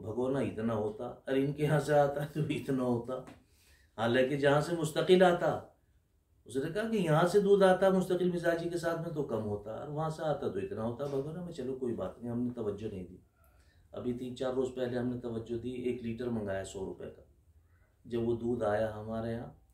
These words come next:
हमने नापा तो दो किलो में पौने दो किलो निकला।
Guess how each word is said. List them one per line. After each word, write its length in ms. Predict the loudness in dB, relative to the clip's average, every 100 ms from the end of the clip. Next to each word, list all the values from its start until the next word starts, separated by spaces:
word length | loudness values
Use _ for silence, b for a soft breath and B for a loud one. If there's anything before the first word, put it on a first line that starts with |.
| _ _
हमने 260 | -2 0 0
नापा 340 | -2 -4 -8
तो 120 | -10
दो 180 | -6 -6
किलो 200 | -4 -4 -4
में 140 | -6
पौने 220 | -6 -6 -2
दो 140 | -4
किलो 220 | -4 -10
निकला। 340 | -12 -12 -20